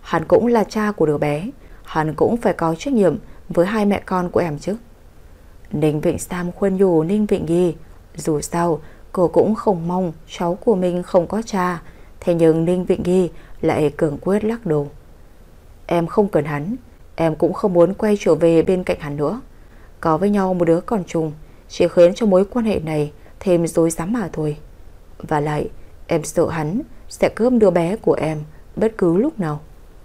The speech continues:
Ninh Vịnh Sam gật gù, cho rằng Ninh Vịnh Nghi nói rất chính xác. Họ Minh Hậu là một tên gian thương, là một con hùm, con báo ở trên thương trường.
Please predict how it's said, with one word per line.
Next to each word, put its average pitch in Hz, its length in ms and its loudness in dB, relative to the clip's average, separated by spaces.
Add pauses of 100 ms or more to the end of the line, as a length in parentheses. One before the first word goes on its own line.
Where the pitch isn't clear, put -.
(600)
Ninh 156 260 0
Vịnh 160 180 0
Sam 185 320 -6
gật 175 140 2
gù, 165 340 2 (220)
cho 226 240 -2
rằng 185 340 -2
Ninh 185 220 0
Vịnh 165 260 -2
Nghi 160 140 -2
nói 151 360 -2 (200)
rất 165 280 -2
chính 143 200 -2
xác. 170 320 -8 (460)
Họ 143 220 -2
Minh 156 180 -2
Hậu 165 320 0 (240)
là 196 140 2
một 196 240 4
tên 220 240 2
gian 196 300 -4
thương, 190 300 0 (340)
là 165 100 0
một 165 280 4
con 233 180 -2
hùm, 180 300 0 (240)
con 156 200 -6
báo 156 360 -4 (260)
ở 160 200 4
trên 160 320 -2
thương 196 240 -2
trường. 160 340 0